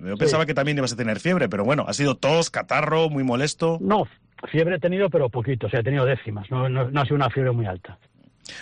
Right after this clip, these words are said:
Speaker 1: Oye, ¿cuánto tardaste en el tiempo que pasó entre que te vacunaste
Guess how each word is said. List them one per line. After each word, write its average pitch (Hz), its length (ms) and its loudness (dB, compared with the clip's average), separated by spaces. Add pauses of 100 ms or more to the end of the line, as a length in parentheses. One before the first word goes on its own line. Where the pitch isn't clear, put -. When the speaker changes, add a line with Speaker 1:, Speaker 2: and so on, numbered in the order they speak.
(100)
Speaker 1:
Oye, 170 240 0
¿cuánto 175 320 0
tardaste 175 760 0 (140)
en 147 540 0
el 139 140 2
tiempo 131 300 0
que 110 100 -2
pasó 123 220 0
entre 165 220 0
que 139 100 -2
te 143 100 0
vacunaste 143 760 0